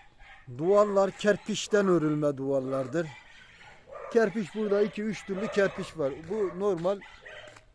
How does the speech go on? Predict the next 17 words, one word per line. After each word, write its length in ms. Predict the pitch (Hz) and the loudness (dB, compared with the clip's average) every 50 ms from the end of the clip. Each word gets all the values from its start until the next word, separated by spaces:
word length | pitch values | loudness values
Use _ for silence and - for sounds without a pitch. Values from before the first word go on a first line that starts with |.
| _ - - - - - - - - - - - - | _ -20 -20 -20 -20 -20 -20 -20 -18 -16 -14 -12 -10
e, 280 | 135 143 143 143 139 127 - | -10 -8 -8 -8 -8 -8 -8
kurutulmamış 720 | - 226 226 220 - - 226 214 196 185 170 160 170 165 147 - - | -6 -4 -4 -4 -4 -4 -4 -2 0 0 0 0 -2 -6 -8 -8 -8
dışarıda, 520 | 175 - 185 170 156 147 151 180 185 170 | -6 -4 -2 -2 -2 -2 -2 -2 -2 -2
e, 300 | 151 147 151 147 147 143 - - - - | -2 -4 -6 -8 -8 -8 -10 -14 -6 -2
kalıplarla 680 | 202 190 190 175 160 180 185 170 156 156 160 165 180 | -2 -2 -2 -4 -4 -4 -2 -2 -2 -2 -4 -4 -4
dökülmüş, 440 | 185 160 - 160 156 156 170 156 - | -6 -6 -6 -6 -8 -8 -8 -8 -4
çamurdan 440 | - 185 170 170 160 160 165 160 | -4 -4 -4 -4 -6 -6 -6 -6
yapılmış, 560 | 156 160 160 156 - 160 156 175 185 - - - - - - - - _ _ _ _ _ | -4 -4 -4 -6 -6 -8 -10 -10 -10 -12 -14 -14 -16 -16 -16 -18 -20 _ _ _ _ _
kalıp 280 | - 170 165 170 - - | -4 -4 -2 -4 -6 -8
çamurdan, 540 | - 180 170 170 165 156 147 147 151 151 156 | -6 -4 -2 -2 -4 -4 -4 -6 -6 -6 -6
e, 40 | - - - - 494 587 - - - - 880 - - - | -8 -12 -12 -10 -10 -10 -10 -10 -10 -12 -12 -8 -4 -4
e, 120 | 571 539 554 539 - 523 554 508 - 880 - - - - | -4 -4 -4 -2 0 0 0 0 -4 -8 -12 -14 -18 -10
çamurlarla 720 | - 185 185 180 185 180 180 180 180 165 156 156 156 156 | -4 -4 -4 -2 -2 -2 -2 -2 0 0 0 -2 -2 0
yapılmış, 460 | 165 170 165 - 170 156 156 175 170 - - - - - | 0 0 -2 -2 -4 -6 -6 -6 -8 -10 -12 -14 -10 -4
kalıpla 420 | - 180 175 170 170 151 156 156 165 | -4 -4 -4 -4 -6 -6 -6 -4 -4
dökülmüş 420 | 175 - - 151 165 185 170 - | -6 -6 -8 -10 -10 -8 -10 -4
kerpiç. 300 | - 190 160 127 - 113 | -2 -2 -2 -2 -6 -10